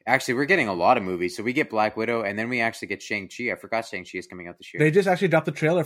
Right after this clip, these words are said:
Speaker 2: like, ten minutes ago. A new Shang-Chi trailer.
Speaker 1: Oh, really?
Speaker 2: Yeah, <laughs> literally as we were recording.
Speaker 1: Yeah, dude. So we get four M C U project, four M C U movies, not projects, four M C U movies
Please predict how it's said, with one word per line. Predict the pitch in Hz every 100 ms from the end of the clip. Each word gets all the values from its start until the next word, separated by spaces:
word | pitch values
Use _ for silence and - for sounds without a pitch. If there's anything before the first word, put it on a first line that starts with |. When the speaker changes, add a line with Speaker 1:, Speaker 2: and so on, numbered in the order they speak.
| -
Speaker 2:
like, | 147 139
ten | 151
minutes | 147 151
ago. | 147 131 117 -
A |
new | 135 139
Shang-Chi | 143 127 143
trailer. | 139 123 120
Speaker 1:
Oh, | 127 156
really? | 135 143 233 226 _ _ _ _
Speaker 2:
Yeah, | - 139 139 - -
<laughs> | -
literally | 170 147 151 147
as | 147 139
we | 143
were | 143
recording. | 135 135 127 123 - - - _
Speaker 1:
Yeah, | 151 156
dude. | 135
So | -
we | 135
get | 160 175
four | - 127 139 147
M | 131 135
C | 127
U | 120 127
project, | 113 101 101 101 101 -
four | 160 214
M | 160
C | - 147
U | 120
movies, | 113 117 101 87
not | 110
projects, | 113 101 90 90
four | - 135
M | 151
C | 143 147
U | 104
movies | 95 101 139 170 165